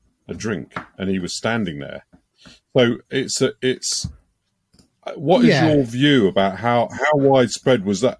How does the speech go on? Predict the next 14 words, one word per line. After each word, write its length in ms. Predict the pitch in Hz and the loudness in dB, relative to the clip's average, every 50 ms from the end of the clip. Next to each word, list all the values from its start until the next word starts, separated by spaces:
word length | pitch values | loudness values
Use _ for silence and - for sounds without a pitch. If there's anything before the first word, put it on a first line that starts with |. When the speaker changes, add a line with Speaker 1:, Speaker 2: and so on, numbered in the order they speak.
| _ - | _ -2
Speaker 1:
'Cause 200 | 131 127 - - - - - - _ _ _ _ _ _ _ _ | -2 -2 -2 -6 -16 -20 -20 -20 _ _ _ _ _ _ _ _
from 260 | _ - - 202 196 170 | _ -2 2 4 6 6
a, 100 | 151 131 | 4 2
from 260 | - - - 165 143 | 2 0 0 2 2
a 60 | 139 | 4
natural 360 | 143 156 147 - - - 98 | 2 2 0 -2 -6 -8 -6
justice 260 | 101 104 - - - | -6 -6 -6 -8 -10
point 200 | - - 98 85 | -8 -6 -6 -6
of 60 | 76 87 | -6 -6
view, 100 | 85 82 | -8 -8
it 20 | |
was 80 | 82 - | -8 -10
completely 480 | - - - - - 107 92 67 78 | -12 -14 -10 -6 -4 -4 -4 -4 -6
unjust. 500 | 78 78 76 76 82 78 73 - - - | -8 -8 -8 -10 -10 -12 -12 -12 -14 -16